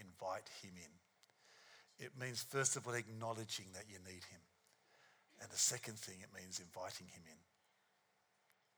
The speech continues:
in. <laughs> Do that, please, because I want to tell you,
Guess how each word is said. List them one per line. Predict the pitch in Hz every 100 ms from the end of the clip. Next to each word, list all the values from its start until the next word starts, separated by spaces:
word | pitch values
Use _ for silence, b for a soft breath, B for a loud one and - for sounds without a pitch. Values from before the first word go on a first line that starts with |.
| - _ _ -
in. | 143
<laughs> | 135 -
Do | 101
that, | 90 -
please, | - 87 87 - - B B B B B B -
because | 95 - 101
I |
want | 101 107 104
to |
tell | - 107
you, | 92